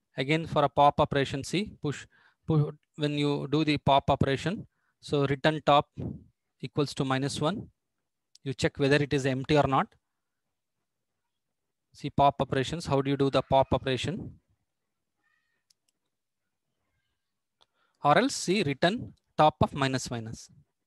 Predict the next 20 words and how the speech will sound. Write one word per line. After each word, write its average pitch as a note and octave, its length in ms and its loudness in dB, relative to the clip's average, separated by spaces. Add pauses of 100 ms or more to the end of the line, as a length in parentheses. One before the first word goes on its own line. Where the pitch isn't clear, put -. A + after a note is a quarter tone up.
(2750)
So C3+ 200 -6
here, C#3 320 -4 (1000)
if C#3 80 -8
the C3 60 -2
top - 300 2
equals D3 260 -4
to D3 100 -6
minus C3+ 280 -4
one, F3+ 200 -6
you C#3 160 -2
return C3+ 320 0
minus C3+ 320 -4
one, D#3+ 280 -8 (360)
or D3 160 6
else - 380 -2
you C#3 160 -2
return C#3+ 380 0 (300)
what D#3 200 2
you F3 80 0
have D#3+ 140 -2